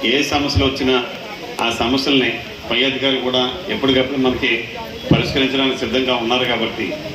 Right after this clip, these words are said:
మరి దీన్ని అందరూ సద్వినియోగం చేసుకుని ఇవాళ మన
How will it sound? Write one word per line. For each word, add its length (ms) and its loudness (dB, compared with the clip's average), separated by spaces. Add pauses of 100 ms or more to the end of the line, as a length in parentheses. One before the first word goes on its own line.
(440)
మరి 400 2 (200)
దీన్ని 200 0
అందరూ 220 0
సద్వినియోగం 520 2
చేసుకుని 540 0 (500)
ఇవాళ 260 4
మన 360 0